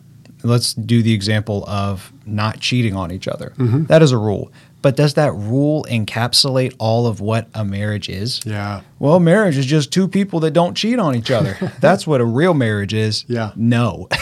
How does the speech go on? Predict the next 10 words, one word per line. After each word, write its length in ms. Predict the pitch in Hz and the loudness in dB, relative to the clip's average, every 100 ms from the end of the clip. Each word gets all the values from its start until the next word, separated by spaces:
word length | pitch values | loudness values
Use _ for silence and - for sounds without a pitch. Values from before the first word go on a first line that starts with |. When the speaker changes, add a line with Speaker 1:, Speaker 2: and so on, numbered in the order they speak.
| - 180 - | 4 4 2
Speaker 2:
Yeah. 220 | 123 113 143 | -4 -4 2
Speaker 1:
The 120 | 180 | 4
rule 480 | 151 143 226 202 147 | 4 2 0 2 0
is 160 | 151 135 | -2 0
just 220 | 147 - | -2 -2
a 60 | |
small 300 | 127 - 135 127 | -4 0 -2 -2
piece 340 | 165 156 - | -2 -2 -4
to 120 | - | -6
prevent 720 | 127 113 92 95 139 151 - | -6 -8 -8 -2 0 0 -4